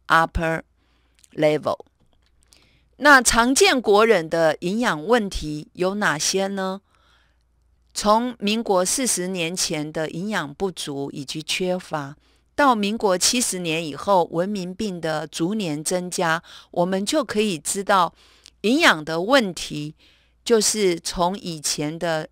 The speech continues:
营养缺乏而进入到营养过剩的问题，以至于有一些文明病的逐年增加。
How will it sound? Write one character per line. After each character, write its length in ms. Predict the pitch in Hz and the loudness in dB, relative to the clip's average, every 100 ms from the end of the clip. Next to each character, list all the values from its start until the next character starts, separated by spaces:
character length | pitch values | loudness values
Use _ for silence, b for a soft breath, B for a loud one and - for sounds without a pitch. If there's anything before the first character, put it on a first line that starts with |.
| - | -10
营 180 | 170 208 | -8 -4
养 220 | 170 160 | -4 -6
缺 300 | - 185 190 | -6 -4 -4
乏 320 | - 151 151 b b _ | -6 -8 -8 b b _
而 160 | 180 190 | 0 2
进 320 | - 254 202 | 2 0 -2
入 220 | 208 196 | -4 -4
到 340 | 190 190 170 165 b b | -2 0 0 -4 b b
营 200 | - 196 | -4 -2
养 240 | 226 165 156 | 2 0 -2
过 260 | - 247 165 | 2 4 6
剩 400 | - - 233 165 | 4 4 4 2
的 140 | 156 | -4
问 260 | 156 190 156 | 0 0 -2
题， 340 | - 139 135 b b b b b _ _ _ | -8 -10 -10 b b b b b _ _ _
以 160 | 175 170 | -6 -4
至 220 | 240 240 | -2 0
于 160 | 175 165 | 0 0
有 200 | 156 147 | -2 -2
一 80 | |
些 300 | 185 - 180 | -2 -2 -2
文 240 | 175 175 190 | 0 0 0
明 300 | 226 190 190 | -2 -4 -4
病 260 | 247 196 | -2 -2
的 240 | 160 160 151 | -4 -6 -8
逐 300 | - 165 196 | -6 -4 -2
年 260 | 190 156 | -4 -6
增 300 | 156 185 175 | -6 -4 -4
加。 340 | 175 180 165 | -4 -2 -2